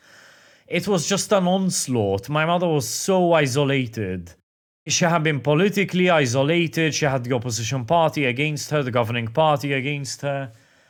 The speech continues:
Uh, she was isolated from most other journalists. She was just completely alone. But she was continuing her work. I mean, she was publishing her articles, carrying on with the work of her magazine.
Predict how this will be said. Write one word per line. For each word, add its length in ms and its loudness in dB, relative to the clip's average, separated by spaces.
Uh, 320 2
she 160 -4
was 220 2
isolated 720 0
from 240 -2
most 280 -4
other 200 0
journalists. 1040 -2
She 160 0
was 240 0
just 480 -2
completely 640 0
alone. 580 0
But 640 2
she 200 0
was 280 4
continuing 760 0
her 180 0
work. 420 2
I 80 2
mean, 180 -4
she 180 -4
was 600 -2
publishing 460 -2
her 180 2
articles, 1000 0
carrying 400 2
on 180 2
with 140 -2
the 80 0
work 220 2
of 120 0
her 140 -2
magazine. 800 -2